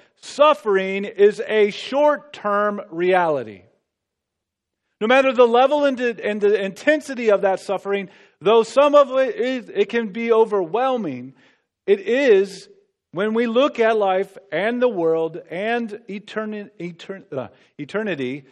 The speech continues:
excuse me, through the lens of Christ, we find that suffering is a short-term reality.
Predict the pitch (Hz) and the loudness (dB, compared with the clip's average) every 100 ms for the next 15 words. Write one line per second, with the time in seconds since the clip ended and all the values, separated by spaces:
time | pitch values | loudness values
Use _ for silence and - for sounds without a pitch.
0 | _ _ - 143 127 135 _ _ _ - | _ _ -16 -14 -12 -16 _ _ _ -20
1 | _ 185 190 175 190 226 262 247 - - | _ -4 0 2 2 0 0 -2 -4 -10
2 | 123 123 - 139 - 160 160 160 143 - | -8 -8 -10 -18 -14 -10 -10 -10 -12 -10
3 | 175 160 151 139 131 - 135 117 131 123 | -10 -10 -12 -14 -16 -14 -14 -14 -18 -18
4 | 117 107 101 92 | -16 -16 -16 -20